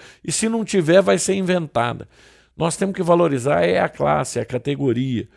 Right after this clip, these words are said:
São esses que geram milhões de empregos, são esses que muitas vezes botam suas economias em risco. Empresário, todo mundo só pensa logo nos grandes, não é? São trinta milhões de empreendedores no Brasil.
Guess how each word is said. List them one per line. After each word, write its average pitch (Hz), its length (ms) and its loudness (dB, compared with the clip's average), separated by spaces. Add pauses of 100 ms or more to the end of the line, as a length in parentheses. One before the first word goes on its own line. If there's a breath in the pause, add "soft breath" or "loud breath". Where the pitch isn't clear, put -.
(220 soft breath)
São 170 300 0
esses 185 480 4
que 139 140 -4
geram 135 320 0
milhões 156 520 2
de 110 120 -8
empregos, 107 380 -4
são 165 220 -2
esses 156 200 0
que - 80 -14
muitas 156 280 -4
vezes 147 140 -6
botam 143 320 -4
suas 139 300 -10
economias 151 1040 -6 (880)
em 180 140 0
risco. 156 520 -2 (1160)
Empresário, 175 680 6
todo 190 160 0
mundo 196 100 -4
só 185 160 2
pensa 180 340 0
logo 170 220 4
nos 185 220 -4
grandes, 147 360 -2
não 160 200 -2
é? 175 100 0
São 170 180 -6
trinta 190 440 -4
milhões 165 580 0
de 151 80 -6
empreendedores 143 680 -2
no 143 140 -4
Brasil. 127 460 0